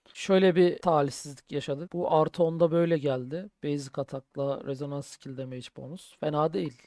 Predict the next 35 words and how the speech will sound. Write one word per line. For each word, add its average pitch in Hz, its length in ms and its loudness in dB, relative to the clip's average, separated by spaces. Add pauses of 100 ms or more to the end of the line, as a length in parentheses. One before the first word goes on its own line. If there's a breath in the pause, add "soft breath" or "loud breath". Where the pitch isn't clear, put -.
(560)
Yani 127 200 -10
tam 151 180 -6
çöpe 160 340 -6
atılacak 156 540 -4
gibi 165 340 -10 (160)
değil. 170 240 -2
On 180 240 4
beşe 202 240 6
rolleyeyim 151 440 2
dedim. 147 280 -4
Sonra 180 440 0 (100)
bu 170 180 -8
maymunlardan 165 680 2
artı 160 320 0
ona 170 180 2
rollediğim 165 520 0
vardı. 135 260 -8
Onu 165 280 -4
yedirirken 165 640 0
baktım 165 340 -2
on 160 100 -2
sekiz 151 360 -8
olmuş. 135 340 -8
Yirmiye 165 340 0
tamamladım. 170 720 0 (560 loud breath)
Yirmide 185 400 6
denedim. 175 440 4
Hiçbir - 260 -6
şey 185 200 0
gelmedi. 170 540 4
Bunu 156 180 -6
değiştireceğim. 160 800 0
Riske 151 320 -8
girmeyeceğim. 143 500 -8
Yirmi, 147 380 -8